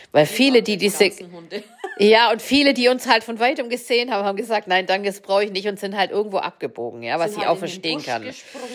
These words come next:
Speaker 2: und gesagt,
Speaker 1: Nee,
Speaker 2: „Ja.“
Speaker 1: oder sind wirklich irgend so einen kleinen Schleichweg dann gelaufen, weil ja klar, wer möchte bitte einunddreißig Hunde treffen, ja?
Speaker 2: <laughs>
Speaker 1: Aber das hatten wir dann und die haben sich natürlich auch so schnell nach anderthalb, zwei Stunden auch nicht so schnell wiedererkannt.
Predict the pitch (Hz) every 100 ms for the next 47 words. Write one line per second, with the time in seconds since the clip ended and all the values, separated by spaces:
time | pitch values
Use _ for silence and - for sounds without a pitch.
0 | 247 226 190 196 - 190 208 277 254 220
1 | 262 220 240 254 226 220 220 214 180 175
2 | 175 202 175 165 190 - 170 165 135 139
3 | 139 131 135 139 147 156 - 160 175 147
4 | 151 156 160 143 - 180 180 147 - 160
5 | 196 165 - 117 120 123 123 156 185 _
6 | 233 220 415 370 - 302 - - - -
7 | - - - 196 208 277 220 262 330 269
8 | 269 254 254 269 247 220 208 277 294 254
9 | 220 220 247 254 - 185 - 220 226 208
10 | 185 247 233 196 - _ - 214 233 208
11 | 196 302 - - 180 - 233 220 - -
12 | - 196 - 185 - 175 170 - 65 -
13 | 55 - -